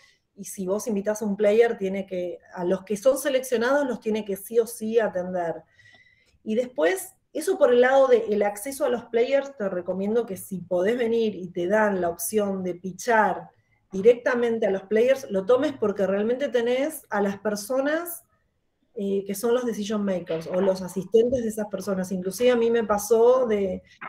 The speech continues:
de pitchar un proyecto para Disney, estaba un equipo completo de Disney escuchándome, con algunos, eh, con algunas personas ma-,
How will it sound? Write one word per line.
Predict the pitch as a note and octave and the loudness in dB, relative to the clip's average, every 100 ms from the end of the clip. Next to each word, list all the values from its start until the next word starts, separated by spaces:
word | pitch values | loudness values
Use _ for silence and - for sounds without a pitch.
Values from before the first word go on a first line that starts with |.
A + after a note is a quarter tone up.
| - | -2
de | F#3+ | 0
pitchar | F#3+ F#3 A3+ | 0 -2 0
un | A3 G#3+ | 2 0
proyecto | G3+ G3+ A3 G#3+ - A3+ G#3+ G3 F#3 F#3+ | -2 0 0 0 2 4 6 8 6 4
para | F#3+ F#3+ | 2 2
Disney, | G3+ C4+ C#4 C#4 B3+ | 0 -4 -2 -2 0
estaba | G#3+ G#3+ G#3+ | 2 4 4
un | G#3+ A3 | 4 0
equipo | B3 B3 A3+ | 0 0 2
completo | G3+ G3 A3 | 2 0 4
de | A#3 G#3+ | 4 4
Disney | A3+ B3+ | 2 0
escuchándome, | A3 G3 F3+ A3 G#3+ G#3+ B3 B3 C#4 D4+ _ _ _ _ _ _ _ | 0 -4 -2 -2 0 2 2 2 0 -4 _ _ _ _ _ _ _
con | - G3+ | -2 2
algunos, | G#3 G#3+ B3+ C#4+ D4 C4+ - - | 2 2 2 2 0 0 -6 -8
eh, | F#3+ F3+ F3 F3 F3 F3 E3+ D#3 G#3 _ _ - _ | -6 -4 -6 -6 -8 -8 -10 -14 -20 _ _ -20 _
con | G3+ G#3+ | -2 2
algunas | C#4 F#4 | 2 0
personas | A3+ A3 C#4 D4+ | -4 0 0 0
ma-, | C4 A#3 | 0 -2